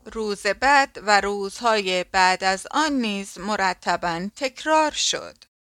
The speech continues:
همانند قوم اسرائیل در بیابان. کتاب خروج باب شانزده. او نیز هر روز غذای مورد احتیاج خود را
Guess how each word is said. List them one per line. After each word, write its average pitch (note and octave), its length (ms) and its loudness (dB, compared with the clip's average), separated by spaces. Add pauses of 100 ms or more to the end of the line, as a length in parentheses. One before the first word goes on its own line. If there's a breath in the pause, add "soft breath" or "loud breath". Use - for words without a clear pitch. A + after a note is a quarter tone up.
همانند F#3 840 -2 (260)
قوم F#3 440 0 (100)
اسرائیل B3+ 800 0 (220)
در G3+ 220 8
بیابان. F3 640 -2 (720)
کتاب F#3+ 640 2
خروج B3 680 -4
باب F#3 480 0
شانزده. F3+ 800 0 (1000)
او D4+ 260 0
نیز A#3+ 380 0
هر G3+ 320 2
روز G3+ 460 -6 (120)
غذای F#3+ 640 2
مورد F#3 420 -4 (220)
احتیاج C4 720 0
خود G3 380 -6
را F3 260 6